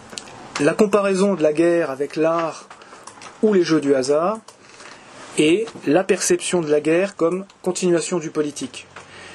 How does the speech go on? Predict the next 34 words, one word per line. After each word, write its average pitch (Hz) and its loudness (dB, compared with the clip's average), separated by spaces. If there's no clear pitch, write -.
Car - 2
c'est - 0
une 170 4
notion 175 2
qui 185 0
n'est 160 0
pas 180 0
propre - -4
à 147 -2
Clausewitz. 156 -4
De 131 0
même 190 2
que, 151 2
euh, 127 -4
Clausewitz 151 0
emprunte 165 -2
le 139 -6
titre 170 -4
de 135 -4
son 131 -8
livre, 196 0
Vom 143 -2
Kriege, 147 -2
donc 120 -10
de 151 -2
la 143 2
guerre, 170 -2
à 180 -2
son 175 -2
ami 160 0
Rühle 160 -2
von 147 0
Lilienstern, 135 -2
et 202 2